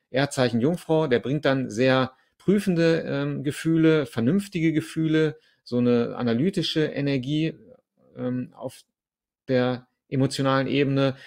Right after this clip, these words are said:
Man beschäftigt sich mit Arbeit, Gesundheit oder mit alltäglichen Dingen. Es kann auch sein, dass gerade Sehnsüchte oder Geheimnisse eine Rolle spielen. Auch das wäre denkbar in der Begegnung. Der Mond ist ja dann hier eingeschlossen im siebten Haus.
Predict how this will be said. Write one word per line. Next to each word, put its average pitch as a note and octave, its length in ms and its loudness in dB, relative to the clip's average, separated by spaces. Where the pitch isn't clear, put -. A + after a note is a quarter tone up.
Man A#2 120 0
beschäftigt C#3 380 2
sich - 180 -6
mit B2 100 0
Arbeit, C#3 320 2
Gesundheit C3 520 0
oder A2 400 0
mit - 100 -8
alltäglichen D#3+ 680 0
Dingen. C#3+ 380 0
Es - 80 -18
kann C3 140 4
auch B2 60 6
sein, C3 180 4
dass B2 100 0
gerade A2+ 220 2
Sehnsüchte C#3 600 2
oder G#2+ 180 2
Geheimnisse C#3 580 0
eine C3 140 2
Rolle B2+ 260 4
spielen. B2 400 -2
Auch G#2 140 -8
das B2 240 -4
wäre A#2+ 120 0
denkbar A2+ 360 -2
in A#2 100 -2
der A2+ 120 2
Begegnung. B2 460 -2
Der G2 100 2
Mond A2+ 200 0
ist - 80 -10
ja G#2+ 60 -2
dann G2+ 140 -2
hier G2 140 -4
eingeschlossen B2+ 600 -2
im A2+ 80 -6
siebten A2+ 320 -6
Haus. G#2+ 400 -4